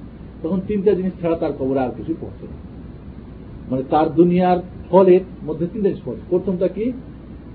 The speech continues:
সাদাকাতুন জারিয়া। সদকা জারিয়া বলতে একটা টিউবওয়েল দিয়ে গেছে গরিব মানুষ, পাশে পানি ওই দূর থেকে নিয়ে আসে বা পুকুরের খায়, একটা টিউবওয়েল দিয়ে গেছে, যতদিন পর্যন্ত টিউবওয়েলের পানি খাবে, এটা সদকা জারিয়া। একটা মাদ্রাসা করেছে, একটা মসজিদ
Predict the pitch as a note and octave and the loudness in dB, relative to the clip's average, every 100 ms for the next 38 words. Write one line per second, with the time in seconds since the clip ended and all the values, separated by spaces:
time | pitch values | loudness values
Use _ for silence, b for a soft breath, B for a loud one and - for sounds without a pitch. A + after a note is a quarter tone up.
0 | - - E3 D3+ C#3 A#2+ A2+ G2+ F#2+ E2+ | -16 -4 0 0 0 -4 -4 -6 -6 -8
1 | D#2 - - - - - - - - - | -10 -14 -16 -16 -14 -14 -16 -16 -16 -16
2 | - - - D#3+ D#3+ D3+ C#3 C3 A#2 A#2+ | -16 -4 -2 2 2 2 2 2 0 -2
3 | A#2+ G#2 D3 C#3+ B2 A#2 G#2 G2+ G2+ A2 | -4 -6 0 2 2 0 -2 -4 -6 -4
4 | G2+ G#2 A#2+ - G#2+ B2 C#3 - - - | -4 -6 -8 -8 -8 -4 -4 -4 -10 -16
5 | - - D3 D#3 G#3 E3+ D#3+ - D3+ C3+ | -14 -8 -4 2 2 4 2 0 -6 -2
6 | C3 B2 B2+ A#2+ C3+ B2 A#2+ C#3+ D3 C3+ | -2 -2 -2 -2 -2 -6 -6 -4 -6 -6
7 | - C3+ G#2+ F#2 E2 - A3+ A3+ A#3 G#3+ | -6 -4 -4 -6 -10 -4 -2 0 -2 -2
8 | F#3 F3+ F3+ - D#3+ D#3 C3+ B2+ B2 D#3+ | 0 2 2 2 2 2 0 -4 -2 -4
9 | F#3 - - G#2 E2+ E2+ - - - - | -2 -8 -6 -6 -6 -10 -14 -16 -16 -10
10 | D3+ D#3 D3+ C#3 B2 A#2 G#2+ A#2+ C3+ C#3+ | -4 -2 -2 -2 -4 -4 -4 -4 -4 -4
11 | D#3+ D#3 | -4 -6